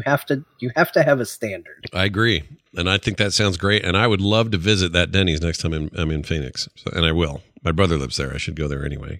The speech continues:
Speaker 2: And John lives there. I should see John.
Speaker 1: Yeah.
Speaker 2: Uh,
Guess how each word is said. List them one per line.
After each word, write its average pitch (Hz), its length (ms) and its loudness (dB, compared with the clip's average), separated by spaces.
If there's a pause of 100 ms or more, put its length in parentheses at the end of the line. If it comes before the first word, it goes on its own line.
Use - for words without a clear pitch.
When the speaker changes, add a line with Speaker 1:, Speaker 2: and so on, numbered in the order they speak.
Speaker 2:
And 104 160 2
John 151 240 4
lives 127 160 -10
there. 120 140 -6
I - 40 -8
should - 200 -8
see 85 120 0
John. 73 300 -6 (560)
Speaker 1:
Yeah. 247 160 2 (680)
Speaker 2:
Uh, 82 540 2